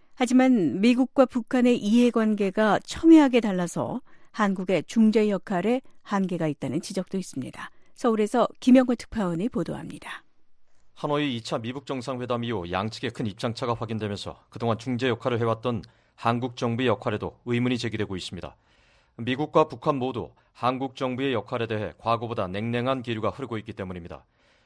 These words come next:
Speaker 2: 최근 미국을 방문하고 돌아온 문정인 청와대 통일외교안보특보는 한 행사에서 자신이 미국에서 만난 백여 명의 전문가 중 팔십 퍼센트가 북한의 비핵화 등 희은 기류에 비관적인 견해를 보였고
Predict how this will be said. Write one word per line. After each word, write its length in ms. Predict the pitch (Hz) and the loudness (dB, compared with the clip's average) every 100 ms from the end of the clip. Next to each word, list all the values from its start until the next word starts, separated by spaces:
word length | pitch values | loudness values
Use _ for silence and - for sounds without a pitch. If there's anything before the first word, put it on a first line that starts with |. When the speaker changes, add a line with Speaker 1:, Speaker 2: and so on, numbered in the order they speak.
| _ - | _ -2
Speaker 2:
최근 400 | 147 139 160 117 | 0 0 -2 -2
미국을 360 | 123 143 156 | -6 -2 0
방문하고 400 | 143 143 143 135 | 0 2 0 0
돌아온 320 | 131 127 110 | 0 0 0
문정인 460 | 98 127 127 127 90 | -4 -4 -4 -4 -6
청와대 500 | - 147 131 123 85 - | -4 -2 0 0 -2 -6
통일외교안보특보는 1200 | 151 143 135 123 123 120 113 113 - 120 135 117 | -6 -4 -2 -2 0 0 -2 -6 -8 -8 -8 -10
한 160 | 135 113 | -12 -10
행사에서 640 | 127 104 107 98 - 73 _ _ _ _ - | -10 -6 -6 -6 -10 -14 _ _ _ _ -2
자신이 360 | 123 113 147 | -2 0 -2
미국에서 420 | 131 127 127 135 139 | -2 -4 -2 -2 0
만난 320 | 127 127 101 | -2 -2 -4
백여 240 | 117 127 | -4 -2
명의 200 | 123 123 | -2 -2
전문가 420 | 113 117 110 104 101 | -4 -6 -6 -4 -6
중 200 | 85 - _ _ _ | -8 -18 _ _ _
팔십 320 | - 147 - | -2 -2 0
퍼센트가 580 | 147 127 123 - 107 - _ _ _ | -2 0 -4 -4 -6 -6 _ _ _
북한의 360 | - 120 131 143 | -10 -2 0 0
비핵화 300 | - 135 139 | 0 -2 0
등 140 | 131 107 | -2 -4
희은 380 | - 143 139 120 | -4 -2 -2 -4
기류에 380 | 131 127 107 - | -6 -4 -4 -6
비관적인 640 | - 127 135 123 127 139 | -8 -2 0 0 -4 -6
견해를 340 | 120 123 120 110 | -6 -4 -4 -4
보였고 460 | 113 107 - 85 | -6 -6 -8 -12